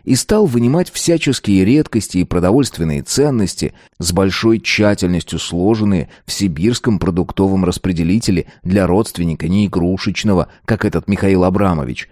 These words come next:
а настоящего партийного секретаря. Но об этом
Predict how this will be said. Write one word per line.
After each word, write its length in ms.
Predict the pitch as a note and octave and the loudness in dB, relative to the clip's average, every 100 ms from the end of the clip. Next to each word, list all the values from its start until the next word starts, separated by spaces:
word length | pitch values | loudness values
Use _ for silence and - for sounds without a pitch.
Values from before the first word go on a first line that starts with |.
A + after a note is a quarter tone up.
| _ | _
а 100 | F2 | -2
настоящего 840 | G2 - F2+ F2 G2 A2 - G#2+ | -2 0 0 2 2 0 0 0
партийного 600 | G2 G2 G2+ G2+ F#2 D#2+ | 0 -2 0 0 0 -2
секретаря. 680 | - E2+ E2 F2 E2 D2 A#1+ - _ _ _ _ | -4 -6 -2 0 0 -2 -6 -14 _ _ _ _
Но 240 | F#2+ A2 | 0 2
об 140 | A2 F3+ | 2 2
этом 380 | F#3+ G3+ E3 | 2 2 0